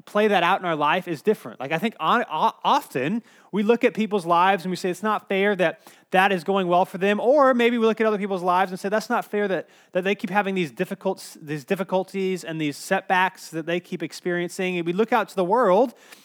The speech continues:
and it seems like it's just not fair, right? Is God fair? That's the question we're looking at this morning. And so we're gonna continue our time in the book of Colossians. If you have a Bible, we'll be in Colossians chapter two this morning,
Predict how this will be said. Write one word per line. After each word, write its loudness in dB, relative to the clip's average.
and -2
it 0
seems -2
like 2
it's -4
just -6
not 0
fair, 2
right? -2
Is 2
God 2
fair? 2
That's 2
the -4
question -2
we're 0
looking -2
at 0
this -8
morning. -2
And -4
so -4
we're 0
gonna -2
continue -4
our 0
time 0
in -2
the 0
book -2
of -2
Colossians. 2
If -8
you -6
have 2
a 0
Bible, 2
we'll -2
be -2
in -6
Colossians -4
chapter -4
two -4
this -8
morning, -2